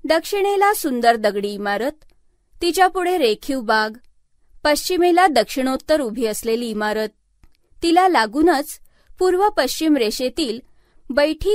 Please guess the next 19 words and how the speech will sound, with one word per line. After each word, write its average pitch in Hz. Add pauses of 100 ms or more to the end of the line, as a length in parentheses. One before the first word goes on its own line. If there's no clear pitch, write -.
(120)
तळमजल्याची 247
रेषा, 196 (880)
तिला 359
लागूनच 370
पुस्तकांचे 311 (200)
व 285
गोळ्या 247
बिस्किटांचे 269
अतिशय 285 (100)
आकर्षक 247
दुकान, 208 (1040)
शेजारीच 370
ग्रंथालयाची 262
बैठी 233
वास्तू, 214 (560)
पूर्वेकडे 262
एक 240
मजली 233
वसतिगृह, 247